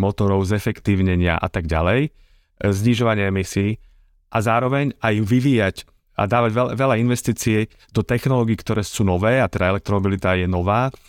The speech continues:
to znamená zefektívňovať, e, tie platformy, e, dávať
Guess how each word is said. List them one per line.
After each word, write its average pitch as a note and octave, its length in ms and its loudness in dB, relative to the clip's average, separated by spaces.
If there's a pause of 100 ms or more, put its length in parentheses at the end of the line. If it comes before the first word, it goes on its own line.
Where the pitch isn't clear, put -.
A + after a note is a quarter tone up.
to A2 80 2
znamená F#2+ 400 -2 (240)
zefektívňovať, G#2 960 0
e, - 20 -6 (300)
tie F2 120 -2
platformy, F2 640 0
e, - 40 -6 (560)
dávať A2 480 0